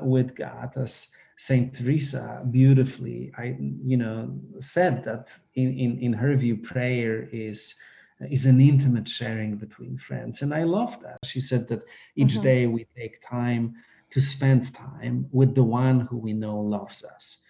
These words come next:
Speaker 2: Mm.
Speaker 1: So you see, it's silence, but it's silence that is very passionate.
Speaker 2: Mm-hmm.
Speaker 1: Um, and then finally, the third tradition that we try to incorporate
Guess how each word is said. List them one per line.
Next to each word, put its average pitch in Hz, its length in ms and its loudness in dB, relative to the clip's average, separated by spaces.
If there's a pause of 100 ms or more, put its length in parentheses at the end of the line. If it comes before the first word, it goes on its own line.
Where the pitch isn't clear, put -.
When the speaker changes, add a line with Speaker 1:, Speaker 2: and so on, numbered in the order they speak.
(100)
Speaker 2:
Mm. 214 220 -6
Speaker 1:
So 190 100 -4
you 151 140 2
see, 147 200 -2
it's 135 260 -6
silence, 180 720 0
but 127 180 -2
it's - 160 -6
silence 156 600 0
that 123 140 -2
is 107 120 -4
very 113 240 -4
passionate. - 760 -10 (380)
Speaker 2:
Mm-hmm. 190 260 -8
Speaker 1:
Um, 123 400 2
and 151 160 2
then 165 140 4
finally, 135 760 2
the 113 180 -8 (280)
third 135 400 2
tradition 120 500 -2
that 113 180 -4
we 120 60 0
try 123 260 -2
to 120 100 -2
incorporate 117 760 -4